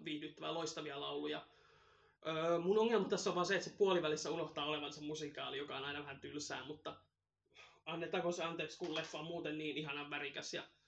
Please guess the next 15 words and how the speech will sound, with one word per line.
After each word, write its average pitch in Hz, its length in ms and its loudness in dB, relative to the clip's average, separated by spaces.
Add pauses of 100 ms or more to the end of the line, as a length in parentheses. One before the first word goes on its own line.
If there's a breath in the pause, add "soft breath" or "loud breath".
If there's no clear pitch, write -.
(240 soft breath)
mukaansa 139 480 -8
tempaava. 139 500 -10 (300)
Wolf 220 160 4
of 220 220 -2
Wall 196 200 4
Street 175 500 -2 (520)
räjäytti 220 340 10
mun 202 140 4
tajunnan, 190 360 8
kun 165 100 -4
mä 160 60 -2
sen 151 180 -4
ekan 208 240 2
kerran 160 340 0
näin, 156 380 -2